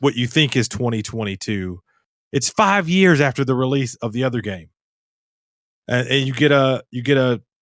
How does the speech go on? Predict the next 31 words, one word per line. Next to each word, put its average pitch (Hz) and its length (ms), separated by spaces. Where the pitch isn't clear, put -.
you 127 80
know, 123 140
remark, 117 600
if 117 120
you 120 60
remember, 113 300
from, 107 440
uh, 104 460
the 113 180
Nintendo 117 680
folks 110 340
that 104 100
said, 117 200
"In 117 120
order 123 180
to 120 80
make 117 260
it 120 180
special, 117 680
we 120 140
wanna 135 160
put 135 140
a - 20
little 131 160
more 120 160
time 123 300
in 98 100
it. 95 100
So - 120
we're 107 100
gonna, 110 140